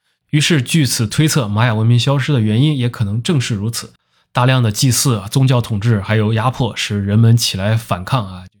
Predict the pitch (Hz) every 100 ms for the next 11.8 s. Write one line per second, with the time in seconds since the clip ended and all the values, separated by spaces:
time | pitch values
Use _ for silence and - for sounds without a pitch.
0 | _ - 131 135 143 127 113 101 117 104
1 | 117 165 143 139 143 123 135 117 113 113
2 | 107 95 117 117 101 101 104 95 104 -
3 | 117 113 - - 107 104 117 117 113 143
4 | - - 127 - 123 123 107 - 120 123
5 | 107 123 123 110 113 104 98 104 107 -
6 | - 135 120 117 117 120 156 147 160 139
7 | 156 123 113 123 123 113 147 135 117 131
8 | 131 135 - 151 139 113 90 95 110 117
9 | 110 117 110 - 147 147 139 113 127 113
10 | 113 104 95 101 104 120 107 104 - 117
11 | 110 101 92 95 - 117 120 113